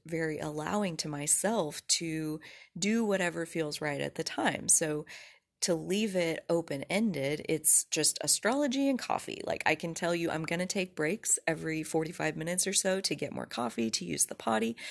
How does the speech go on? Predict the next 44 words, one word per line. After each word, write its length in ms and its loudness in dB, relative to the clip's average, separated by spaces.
Um, 480 0
yeah, 300 -2
and 160 0
then 100 2
I'll 120 2
come 220 -2
back 360 0
and 100 -2
I'll 100 -2
talk 260 -4
again. 340 0
I 60 4
think 280 0
these, 500 6
these 200 2
could 160 0
be 180 0
anywhere 400 0
from, 220 -4
like, 180 -6
an 160 -2
hour 380 0
to, 240 2
like, 220 -2
four 600 -4
hours. 520 2
I 120 -2
mean, 180 -4
I 120 -2
have 240 -2
some 180 2
staying 420 0
power 380 -2
when 140 -4
it 120 -6
comes 320 0
to 120 -2
talking 340 -6
<laughs> 60 2
about 240 6
things 340 2
that 160 2
I 80 2
enjoy. 460 0